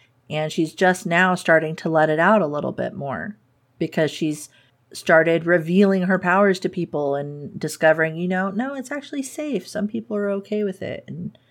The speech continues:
I'll do this seance, and actually that was fine."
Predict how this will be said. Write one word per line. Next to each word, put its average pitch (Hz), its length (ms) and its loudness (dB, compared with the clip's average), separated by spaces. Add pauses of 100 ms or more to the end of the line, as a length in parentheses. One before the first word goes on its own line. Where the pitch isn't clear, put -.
(140)
I'll 190 140 0
do 226 160 0
this 214 180 0
seance, 170 540 0
and 151 100 -10
actually 208 320 -6
that 262 140 -8
was 269 140 -10
fine." 208 580 -6